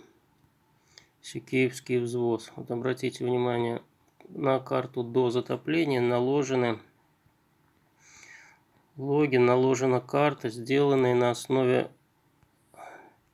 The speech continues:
летних покатушек на лодке с, с применением эхолота картплоттера Лоуренс. Вот с помощью этого Лоуренса я писал логи, и из этих логов уже создавал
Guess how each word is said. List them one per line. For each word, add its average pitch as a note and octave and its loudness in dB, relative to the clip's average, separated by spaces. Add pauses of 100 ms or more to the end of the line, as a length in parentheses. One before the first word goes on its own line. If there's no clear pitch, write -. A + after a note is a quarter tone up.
(480)
летних C3 0 (220)
покатушек C#3 -6
на C3 -2
лодке C#3 -2
с, - -16 (880)
с - -18
применением C3+ 0 (840)
эхолота D3 0
картплоттера C3 0
Лоуренс. B2+ 0 (1080)
Вот - -16
с - -16
помощью C3+ -2
этого C3 0
Лоуренса C3 2
я B2 -2
писал C3 0
логи, C#3+ -2
и C#3 -2 (240)
из B2+ -2
этих C3 -4
логов D#3 0
уже C3+ -2
создавал B2+ 2